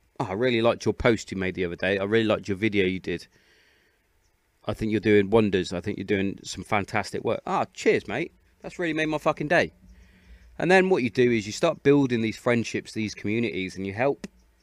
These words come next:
each other grow. Um, for example, just recently I had, uh, Leon from, and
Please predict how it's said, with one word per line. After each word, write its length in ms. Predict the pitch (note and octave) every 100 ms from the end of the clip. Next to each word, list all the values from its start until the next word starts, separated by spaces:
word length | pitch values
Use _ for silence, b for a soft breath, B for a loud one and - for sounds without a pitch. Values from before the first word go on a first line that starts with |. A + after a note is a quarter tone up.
| _
each 280 | A#2+ - -
other 300 | F#2+ F#2 F#2 - _ - G#2+
grow. 420 | G#2 G#2 E2+ D#2+ - _ _ _ _ _ _ _ _ _ _ _ _
Um, 580 | G2 F#2+ F#2+ F#2+ F#2+ F#2+ - _ _ _ _ _ _
for 140 | _ B2+
example, 400 | G#2+ C3+ A#2 A2
just 180 | A#2+ A#2
recently 560 | B2+ - F#2 A#2+ A#2
I 160 | G#2+ G#2
had, 420 | G2+ G#2 G2 F2 - -
uh, 200 | G2 F#2
Leon 500 | G#2 C3 B2 B2 A2+ _ _ _ _
from, 480 | - G2+ G2 F#2+ - _ _ _ _ _ _ _ _ b b b b -
and 360 | G2 F#2+ F2+